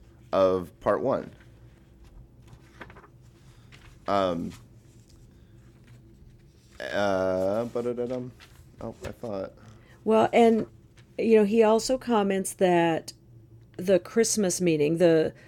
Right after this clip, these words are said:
Speaker 2: the one that is the week before Christmas usually, or, you know, like, right, the, the last one right before Christmas Eve, um, that it's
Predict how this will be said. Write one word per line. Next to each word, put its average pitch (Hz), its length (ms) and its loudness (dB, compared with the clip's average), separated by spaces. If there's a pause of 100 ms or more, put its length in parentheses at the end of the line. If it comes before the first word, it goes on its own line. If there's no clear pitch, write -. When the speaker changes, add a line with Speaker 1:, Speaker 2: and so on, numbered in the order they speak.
(260)
Speaker 2:
the 175 140 2
one 190 260 4
that 202 160 4
is 175 160 2
the 170 80 4
week 175 280 4
before 180 320 0
Christmas 160 540 -2
usually, 147 720 0 (320)
or, 165 320 6 (100)
you 185 200 4
know, 151 40 4
like, 156 300 0 (260)
right, 175 340 4 (120)
the, 170 240 2
the 190 140 2
last 185 340 4
one 165 120 4
right 151 160 2
before 165 240 0
Christmas 156 480 -6
Eve, 135 420 -2 (840)
um, 156 600 0 (920)
that 190 160 6
it's 160 200 -4